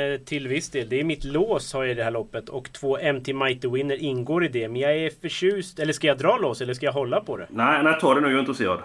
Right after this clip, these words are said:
Speaker 1: Ja, nej, men jag är förtjust i tre Indian Front ändå, som Kai Widell nu har gått bra på slutet. Han känner hästen allt mer och vet hur hon fungerar. Och,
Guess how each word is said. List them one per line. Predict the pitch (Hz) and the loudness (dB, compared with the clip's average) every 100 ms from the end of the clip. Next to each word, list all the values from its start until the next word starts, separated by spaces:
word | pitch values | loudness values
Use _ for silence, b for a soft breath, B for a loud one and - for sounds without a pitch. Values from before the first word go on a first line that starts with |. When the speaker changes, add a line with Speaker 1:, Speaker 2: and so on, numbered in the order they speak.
| - | -4
Speaker 1:
Ja, | 127 156 | -2 2
nej, | 165 170 | 4 4
men | 160 | 4
jag | 160 | 2
är | 160 | 2
förtjust | 156 160 190 180 | -2 0 0 0
i | 143 | -4
tre | 143 | -4
Indian | 143 151 139 139 131 | -2 -2 0 -2 -2
Front | 165 170 143 127 | 0 0 -2 -4
ändå, | 131 117 117 | -6 -6 -8
som | - 127 127 127 131 | -8 -6 -6 -6 -4
Kai | 139 139 | -2 -2
Widell | 131 127 143 156 131 | -2 0 4 4 4
nu | 120 120 | -2 -2
har | 117 | -2
gått | 120 120 | -4 -8
bra | 117 135 139 | -2 0 0
på | 135 | -2
slutet. | 123 123 117 117 120 - | -8 -6 -8 -8 -10 -10
Han | 120 139 | -8 -6
känner | 135 143 139 | 0 2 2
hästen | 135 131 131 | 0 -2 -2
allt | 127 123 | -2 -2
mer | 131 139 123 | -2 0 0
och | |
vet | 123 117 - | -2 -4 -4
hur | 123 | -4
hon | 117 | -4
fungerar. | 113 120 127 139 120 | -4 -2 2 2 2
Och, | 113 | -2